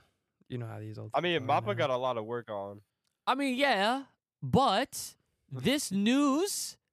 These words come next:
Speaker 3: was reported, like, last year. Like, okay, so the twentieth anniversary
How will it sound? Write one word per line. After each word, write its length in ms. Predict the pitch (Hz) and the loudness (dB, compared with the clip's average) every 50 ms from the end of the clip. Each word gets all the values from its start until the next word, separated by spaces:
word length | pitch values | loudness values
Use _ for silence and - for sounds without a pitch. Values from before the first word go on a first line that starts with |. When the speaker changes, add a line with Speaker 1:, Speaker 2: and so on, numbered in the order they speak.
| _ _ _ _ _ _ _ _ _ _ _ _ _ | _ _ _ _ _ _ _ _ _ _ _ _ _
Speaker 3:
was 300 | 156 170 214 208 175 165 | 2 2 4 4 2 0
reported, 640 | 175 185 208 190 143 - - 247 269 269 240 240 233 220 | 2 2 2 2 2 2 2 2 4 2 2 0 0 0
like, 240 | 220 202 202 160 | 0 0 0 -2
last 520 | 147 151 160 190 226 240 226 214 - - - | -4 -2 0 2 2 2 2 0 -2 -8 -10
year. 420 | 170 220 233 156 101 101 107 - _ _ _ _ _ _ _ _ _ _ _ _ _ _ _ _ _ | -8 -4 -4 -4 -4 -6 -10 -16 _ _ _ _ _ _ _ _ _ _ _ _ _ _ _ _ _
Like, 260 | 165 190 180 - - _ _ _ _ _ _ _ | 0 0 0 -2 -6 _ _ _ _ _ _ _
okay, 340 | - 170 - 175 160 131 117 - | -2 0 0 2 0 0 0 -2
so 360 | - 185 175 170 160 - - _ | 0 2 2 2 2 0 -2 _
the 120 | 139 151 | -6 -6
twentieth 520 | 143 - - - 175 196 214 233 262 269 - | -4 -4 -6 -4 -4 -2 -2 -2 -4 -4 -4
anniversary 1160 | - 185 190 190 180 143 131 143 143 147 135 - - 143 135 131 127 123 123 123 123 123 120 | -2 -2 0 0 -2 -2 0 0 0 0 -2 -4 -6 -6 -4 -2 -2 -2 -2 -2 -4 -4 -6